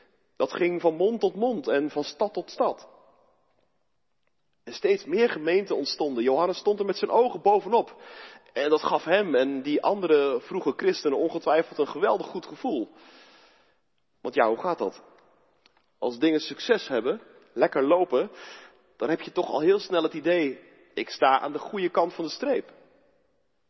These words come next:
Zo gaat dat bij ons ook. Iets wat goed gaat, dat geeft vibe en spirit. Dat geeft euforie.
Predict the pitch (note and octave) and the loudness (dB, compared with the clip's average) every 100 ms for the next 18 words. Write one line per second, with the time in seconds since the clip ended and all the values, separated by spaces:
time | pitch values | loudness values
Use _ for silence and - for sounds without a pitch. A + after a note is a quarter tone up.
0 | _ - G#2 A#2+ C3 C3 D3+ E3+ G#3 - | _ -14 -10 -8 -4 0 0 0 -2 -4
1 | - - _ _ _ _ _ _ _ _ | -10 -20 _ _ _ _ _ _ _ _
2 | - E3+ - - - B3+ - - - - | -12 -8 -6 -6 -6 -6 -2 0 0 -6
3 | - - _ _ _ - C3+ - E3 - | -20 -20 _ _ _ -14 -6 0 0 -2
4 | - F3+ G#3 D3+ B2+ A#2+ - A#3 F#3+ G2 | 0 2 4 2 -2 -8 -2 0 0 -6
5 | - - _ _ _ _ _ - - E3+ | -20 -20 _ _ _ _ _ -14 -2 2
6 | D#3 - - - _ _ _ _ D#3 D#3+ | 2 0 -20 -20 _ _ _ _ -2 -2
7 | - E3+ G#3 | -8 -8 -8